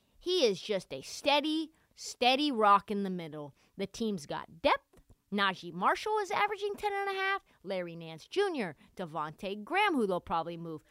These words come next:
Dyson Daniels, I am so high on. He is like this secret love affair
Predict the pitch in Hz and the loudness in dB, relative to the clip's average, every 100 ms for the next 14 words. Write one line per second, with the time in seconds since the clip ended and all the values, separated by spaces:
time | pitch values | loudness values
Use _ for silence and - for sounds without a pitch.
0 | _ - 480 554 - 220 175 285 359 311 | _ 0 0 2 0 -2 4 4 4 0
1 | 269 - 330 370 - 190 175 - - 277 | -4 4 6 6 2 -8 -8 -12 -2 0
2 | 320 302 311 302 302 311 302 - _ - | 0 4 4 4 2 0 -2 -18 _ -6
3 | 349 - - 208 185 185 170 - - _ | -6 -2 0 0 2 0 0 -2 -16 _
4 | _ _ 185 208 185 - - _ _ - | _ _ -6 -4 -4 -8 -12 _ _ -12
5 | - 392 - - 240 233 190 180 - 160 | -2 -2 -2 -4 4 4 4 -2 -4 -6
6 | 151 143 | -6 -10